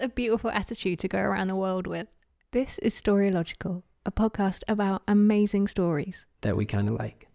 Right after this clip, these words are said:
Speaker 2: I'm Chris Kamarud.
Speaker 1: And I'm E G Kosh.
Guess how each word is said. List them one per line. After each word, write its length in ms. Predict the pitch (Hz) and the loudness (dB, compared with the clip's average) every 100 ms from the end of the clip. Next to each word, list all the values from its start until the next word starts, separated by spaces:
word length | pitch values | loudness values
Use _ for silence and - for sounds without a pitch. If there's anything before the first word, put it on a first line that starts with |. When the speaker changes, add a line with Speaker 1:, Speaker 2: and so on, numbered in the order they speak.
| _ | _
Speaker 2:
I'm 380 | 104 95 92 98 | 2 4 4 2
Chris 240 | - 104 - | 0 -4 0
Kamarud. 600 | 107 107 107 107 104 - - - | 2 4 2 2 0 -6 -12 0
Speaker 1:
And 160 | 214 | 2
I'm 360 | - 180 180 175 | 2 2 2 0
E 140 | 190 185 | 0 0
G 160 | 190 | -2
Kosh. 480 | - 185 170 - | -4 -6 -6 -14